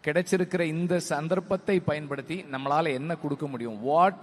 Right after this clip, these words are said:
நமக்கு இந்த சமூகம் நமக்கு ஒரு இடத்தை கொடுத்துருக்கு, நாம அதுக்கு திருப்பி என்ன கொடுக்குறோம் அப்படின்றது ரொம்ப முக்கியமான ஒரு விஷயம். குறிப்பா இந்த மாதிரி வாலண்டியர்ஸா இருக்கிறது வந்து மிகப்பெரிய சேலஞ்ச்.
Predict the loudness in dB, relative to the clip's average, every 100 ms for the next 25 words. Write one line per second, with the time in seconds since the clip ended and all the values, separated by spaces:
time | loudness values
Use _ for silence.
0 | -18 -20 -20 -18 -6 -4 -4 -6 -14 -18
1 | -20 -20 -20 -20 -8 -4 -4 -2 2 2
2 | 2 2 0 2 2 2 2 0 0 0
3 | -2 -4 -6 -8 -14 -18 -4 0 2 0
4 | -2 -4 -2 -2 -2 -2 -4 -4 -4 -4
5 | -4 -4 -4 -4 -2 -2 -2 -2 2 2
6 | 2 2 0 -4 -4 -6 -10 -20 -20 -2
7 | 2 4 6 8 8 4 -4 0 2 6
8 | 8 10 8 4 2 4 4 4 2 0
9 | 0 -2 -2 0 0 0 -2 -2 -2 -2
10 | 0 4 4 4 2 2 -2 -4 2 2
11 | 2 -2